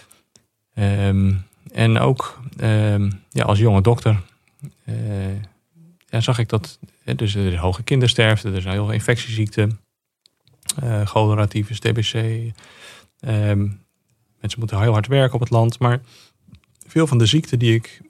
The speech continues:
ehm, hier in Nederland iedere dag in de, eh, praktijk zag, diabetes, hart- en vaatziekten, ehm,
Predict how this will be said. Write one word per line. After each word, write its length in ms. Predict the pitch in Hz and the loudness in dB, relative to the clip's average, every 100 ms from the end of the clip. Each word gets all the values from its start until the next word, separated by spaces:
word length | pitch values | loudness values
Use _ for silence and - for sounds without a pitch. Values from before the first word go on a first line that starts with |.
| - | -6
ehm, 480 | 110 107 104 98 98 95 - _ - - | -4 -2 -2 -4 -6 -12 -16 _ -20 -18
hier 420 | 127 127 131 104 - _ _ _ _ _ _ _ _ - | -2 2 2 0 -4 _ _ _ _ _ _ _ _ -4
in 100 | 120 | 2
Nederland 340 | 117 113 98 | 4 4 4
iedere 260 | 95 117 110 | 2 2 2
dag 280 | 107 98 - | 2 0 -2
in 120 | 110 | -4
de, 220 | 101 98 98 - _ | -2 -4 -6 -12 _
eh, 160 | - 107 | -14 -6
praktijk 400 | 104 92 120 120 | -4 0 0 0
zag, 200 | 107 113 | 0 0
diabetes, 580 | 101 104 95 92 92 104 | -2 -2 -2 -2 -2 -4
hart- 140 | 104 | -4
en 80 | 104 | -4
vaatziekten, 800 | 87 90 92 98 90 104 98 95 - - - - - - _ | -2 -2 -4 -6 -6 -6 -6 -10 -18 -20 -20 -20 -20 -20 _
ehm, 440 | 127 104 101 101 | -2 2 2 2